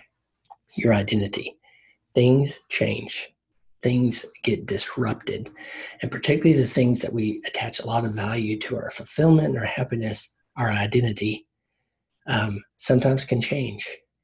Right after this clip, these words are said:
And it's, it's good to have something there. So I say now, diversify not just your business,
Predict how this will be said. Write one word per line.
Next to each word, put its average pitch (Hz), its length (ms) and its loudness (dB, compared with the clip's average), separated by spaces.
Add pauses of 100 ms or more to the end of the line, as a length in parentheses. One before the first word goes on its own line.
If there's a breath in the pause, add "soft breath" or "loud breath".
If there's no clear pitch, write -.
And 120 440 0
it's, - 360 -8
it's - 200 -8
good 135 280 4
to - 80 -2
have 120 320 0
something 113 480 -2
there. 113 280 -4
So 107 220 -4
I 95 80 -6
say 110 320 -2
now, 110 460 -2 (100)
diversify 110 720 -6
not 107 240 -2
just 104 200 -6
your 101 120 -6
business, 127 560 -2